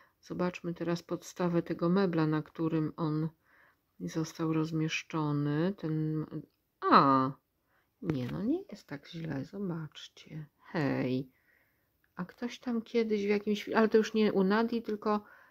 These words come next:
oglądałam, y, filmik o tym, że bardzo trudne są ornamenty jakieś, bo też się zastanawiałam, czy nie wziąć tego wzoru. Tam był jakiś was-, wastoczny naturmort, czyli wschodni.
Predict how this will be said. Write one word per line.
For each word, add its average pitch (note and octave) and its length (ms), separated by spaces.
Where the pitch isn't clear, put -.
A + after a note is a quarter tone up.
oglądałam, G3 840
y, F#3 320
filmik A3 600
o F#3 160
tym, F#3+ 300
że F#3 180
bardzo F#3+ 380
trudne F#3 460
są - 280
ornamenty E3+ 720
jakieś, D#3+ 400
bo G3 160
też C4 200
się B3 160
zastanawiałam, G#3+ 640
czy G#3 160
nie G3+ 140
wziąć G3 320
tego F#3+ 240
wzoru. G3 600
Tam A3 200
był G3+ 120
jakiś G#3 360
was-, F#3 340
wastoczny D#4+ 800
naturmort, A#3+ 1040
czyli G3+ 220
wschodni. G3 680